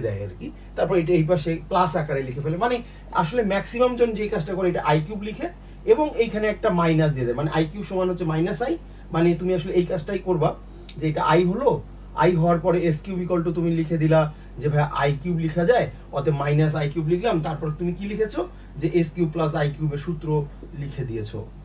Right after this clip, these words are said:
That means এরপর অঙ্কটা এইভাবেই করেছো। কিন্তু আমি বলবো যে এইভাবে আসলে অঙ্কগুলি করার দরকার নেই। এইভাবে অঙ্কগুলি করলে দেখা যাবে যে বিশেষ করে ষষ্ঠ মূলের অঙ্কগুলি দেড় পাতা হয়ে যাবে, এক দেড় পাতা করে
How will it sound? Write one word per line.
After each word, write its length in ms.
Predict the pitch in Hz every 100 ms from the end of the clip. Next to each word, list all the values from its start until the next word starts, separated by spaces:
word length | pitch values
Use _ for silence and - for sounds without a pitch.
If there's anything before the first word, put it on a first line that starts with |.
| - -
That 140 | 135 147
means 160 | 240 -
এরপর 220 | 175 156 156 147
অঙ্কটা 280 | 135 156 285 - - -
এইভাবেই 340 | 180 143 131 127
করেছো। 260 | 123 104 101 - - - - - - -
কিন্তু 280 | 311 370 220 262 - 190
আমি 160 | 254 285 247
বলবো 220 | 180 214 311
যে 60 | 269 208 254
এইভাবে 340 | 254 214 226 247
আসলে 180 | 175 233 196
অঙ্কগুলি 360 | 160 170 180 233
করার 220 | 170 156 160 147
দরকার 280 | 143 147 151
নেই। 100 | 175 - - - - 220
এইভাবে 300 | 226 220 226
অঙ্কগুলি 320 | 220 226 233 226
করলে 140 | 226 214
দেখা 120 | 202 208
যাবে 140 | 196 156
যে 80 | 156 - - -
বিশেষ 160 | 185 -
করে 120 | 214 226
ষষ্ঠ 200 | 190 - 208
মূলের 220 | 214 214 202
অঙ্কগুলি 280 | 185 196 160
দেড় 160 | 185 185 175
পাতা 180 | 170 151
হয়ে 120 | 127
যাবে, 140 | 113 120 160
এক 60 | 165 165
দেড় 140 | 170
পাতা 180 | 156 156
করে 100 | 156